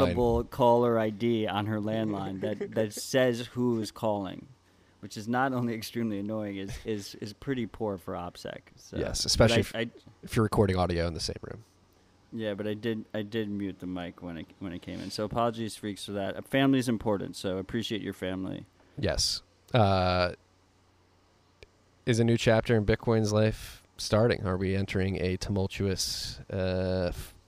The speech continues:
Speaker 2: battle against the regulators, against the alphabet soup agencies for,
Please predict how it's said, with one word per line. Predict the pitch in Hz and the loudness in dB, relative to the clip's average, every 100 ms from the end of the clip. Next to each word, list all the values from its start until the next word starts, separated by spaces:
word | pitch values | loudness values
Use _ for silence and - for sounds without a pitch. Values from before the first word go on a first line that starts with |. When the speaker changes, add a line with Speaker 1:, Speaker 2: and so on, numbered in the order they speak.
| _ - | _ -2
Speaker 2:
battle | 98 104 87 - - - | 0 2 2 0 -12 -6
against | 107 95 92 - | -2 0 -2 -2
the | 95 | 0
regulators, | 95 107 76 71 60 | 0 0 -2 -4 -6
against | - 92 - | -4 -4 -2
the | |
alphabet | 85 90 90 92 - | -2 -4 -4 -4 -4
soup | - 95 - - | -4 -2 -2 -2
agencies | 95 95 78 - 76 76 - - | -4 -4 -4 -4 -4 -2 -2 -4
for, | - - 98 90 80 | -8 -2 2 4 2